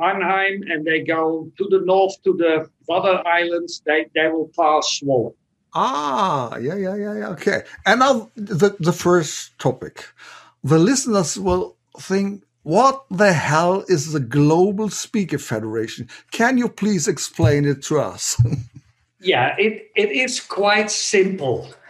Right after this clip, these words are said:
Speaker 1: Uh, <laughs> the point is every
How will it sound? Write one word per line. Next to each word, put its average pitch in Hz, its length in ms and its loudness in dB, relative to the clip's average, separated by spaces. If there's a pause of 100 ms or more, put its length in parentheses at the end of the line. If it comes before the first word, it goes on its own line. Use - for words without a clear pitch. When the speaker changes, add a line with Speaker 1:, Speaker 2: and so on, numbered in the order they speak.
(160)
Speaker 1:
Uh, 160 140 2 (560)
<laughs> - 380 -20
the 214 80 2
point 254 320 2
is - 360 -2
every 214 640 -2